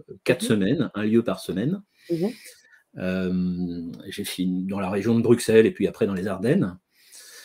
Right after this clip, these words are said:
Speaker 1: Euh, et au terme de ce mois de retraite, euh, qui a été assez dense,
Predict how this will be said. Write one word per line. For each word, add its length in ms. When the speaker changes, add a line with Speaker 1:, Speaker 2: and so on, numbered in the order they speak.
Speaker 1:
Euh, 680
et 220
au 100
terme 640
de 180
ce 160
mois 500
de 80
retraite, 640
euh, 380
qui 80
a 40
été 140
assez 220
dense, 440